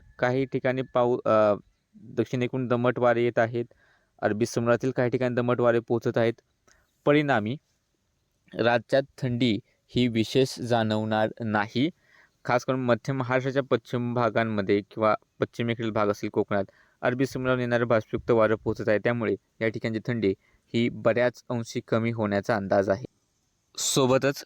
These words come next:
बाष्पयुक्त वारे असल्यामुळे कोकण किनारपट्टीला काही प्रमाणात धुके पाहायला मिळतील. सिंधुदुर्ग, रत्नागिरीचे भाग असेल किंवा इकडे उत्तर कोकणात एक दुसऱ्या ठिकाणी हलके धुके राहतील. महाराष्ट्राच्या अंत-, अ, मध्य महाराष्ट्राच्या काही भागांमध्ये एक दुसऱ्या ठिकाणी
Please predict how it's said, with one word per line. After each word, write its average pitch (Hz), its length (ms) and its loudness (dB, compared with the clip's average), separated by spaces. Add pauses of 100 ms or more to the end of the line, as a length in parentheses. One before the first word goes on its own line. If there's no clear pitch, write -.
बाष्पयुक्त 123 540 -2
वारे 127 280 2
असल्यामुळे 117 600 0 (180)
कोकण 123 380 2
किनारपट्टीला 113 680 2 (400)
काही 123 340 0
प्रमाणात 117 480 0
धुके 117 420 -4
पाहायला 117 440 0
मिळतील. 110 360 0
सिंधुदुर्ग, 107 420 0
रत्नागिरीचे 107 600 0
भाग 101 180 -2
असेल 104 260 -4
किंवा 165 140 0
इकडे 120 140 0
उत्तर 110 240 -2
कोकणात 104 320 -2
एक 107 140 2
दुसऱ्या 104 180 -10
ठिकाणी 110 320 -4
हलके 104 220 0
धुके 104 240 -4
राहतील. 107 340 2 (680)
महाराष्ट्राच्या 127 840 0 (300)
अंत-, 117 380 -4
अ, 117 100 4
मध्य 120 280 0
महाराष्ट्राच्या 127 360 0
काही 123 160 2
भागांमध्ये 117 480 -4
एक - 140 -6
दुसऱ्या 110 200 -6
ठिकाणी 113 260 0